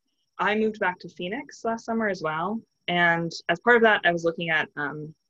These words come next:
U U Justice Arizona, U U Jazz's stuff. And they had a conversation on the report.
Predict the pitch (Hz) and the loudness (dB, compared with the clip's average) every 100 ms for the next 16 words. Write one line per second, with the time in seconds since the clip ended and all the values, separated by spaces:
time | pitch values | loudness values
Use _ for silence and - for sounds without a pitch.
0 | _ _ 170 196 196 185 185 180 175 170 | _ _ -4 -2 0 2 4 6 6 4
1 | 165 165 - 170 165 156 151 147 160 202 | -2 -4 -4 -8 -4 0 0 0 -4 -4
2 | 214 175 156 147 143 147 180 208 220 - | -2 -2 -2 -4 -4 -4 -6 -6 -8 -10
3 | - 226 269 _ _ _ _ _ _ 190 | -4 -4 -6 _ _ _ _ _ _ 4
4 | 214 220 214 202 196 180 175 190 160 139 | 4 4 2 2 2 0 2 0 0 -6
5 | - - - - | -8 -12 -10 -10